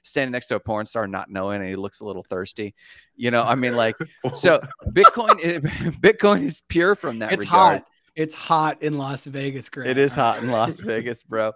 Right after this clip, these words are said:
Speaker 1: And so I think what we're seeing, like, especially to Blossom's comment down here, which I can't agree with more, I don't believe Cardano is gonna do much regarding N F Ts. It is so far and away, from a technology coding perspective,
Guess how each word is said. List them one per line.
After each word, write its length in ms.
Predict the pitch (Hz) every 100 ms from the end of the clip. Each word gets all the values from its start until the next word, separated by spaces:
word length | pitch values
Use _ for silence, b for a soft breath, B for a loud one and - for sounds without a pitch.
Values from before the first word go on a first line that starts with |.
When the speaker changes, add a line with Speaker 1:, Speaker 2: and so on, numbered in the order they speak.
| B B B B B B
Speaker 1:
And 180 | 175 185
so 260 | - 208 170
I 200 | 165 233
think 280 | - 262
what 120 | 220 180
we're 80 |
seeing, 280 | 151 - 185
like, 220 | 151 151
especially 460 | - - 220 240 285
to 140 | - -
Blossom's 560 | 120 120 143 - 127
comment 440 | - 127 127 127 101
down 200 | 98 98
here, 180 | 113
which 180 | 110 110
I 60 | 113
can't 320 | - 143 160
agree 300 | 135 120 123
with 260 | 117 107 104
more, 380 | 110 127 - - _ _ _ _
I 160 | 139 175
don't 280 | 180 208 -
believe 480 | 139 131 175 143
Cardano 420 | - 117 104 113 139
is 100 | 113
gonna 180 | 104
do 180 | 95 117
much 240 | 143 113 -
regarding 440 | 90 101 101 98
N 80 | 95
F 120 | 92
Ts. 380 | - 151 110 - _ _ _ _ -
It 160 | 170
is 180 | 214 220
so 280 | - 175 170
far 260 | - 151
and 80 | 135
away, 240 | 127 113 -
from 240 | - 131
a 40 |
technology 840 | 127 - 160 - 131 127 143 143 147
coding 440 | - - 117 120
perspective, 640 | - 110 - 101 101 -